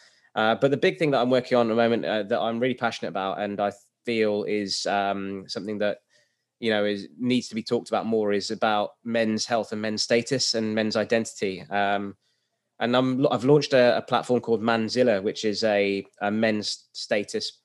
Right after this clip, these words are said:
news website and, and social media offering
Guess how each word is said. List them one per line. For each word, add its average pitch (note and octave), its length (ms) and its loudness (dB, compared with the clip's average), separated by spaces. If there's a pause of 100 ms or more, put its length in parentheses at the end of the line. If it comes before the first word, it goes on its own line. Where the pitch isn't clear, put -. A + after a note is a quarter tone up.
news G#2+ 480 -4
website G2+ 500 -4
and, G2 180 -6
and F#2+ 240 -6
social G#2 360 -2
media G2 200 0
offering F#2 440 -4